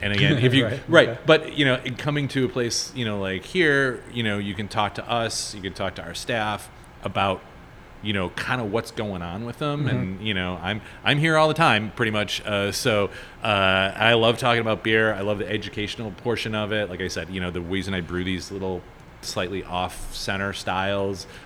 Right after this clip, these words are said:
Speaker 1: um, is to nudge people, to give 'em a new experience with it.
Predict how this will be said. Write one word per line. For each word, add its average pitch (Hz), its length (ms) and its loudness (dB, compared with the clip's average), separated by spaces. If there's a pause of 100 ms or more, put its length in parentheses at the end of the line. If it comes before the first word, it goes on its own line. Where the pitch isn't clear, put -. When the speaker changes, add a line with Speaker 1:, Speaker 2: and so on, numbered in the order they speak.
Speaker 1:
um, 87 520 -4
is 104 180 -2
to 110 100 -2
nudge 98 320 0
people, 110 380 -2
to 92 120 -4
give 87 280 -2
'em 101 140 -2
a 98 40 -2
new 98 220 -2
experience 110 720 -4
with 123 180 -6
it. 131 220 -2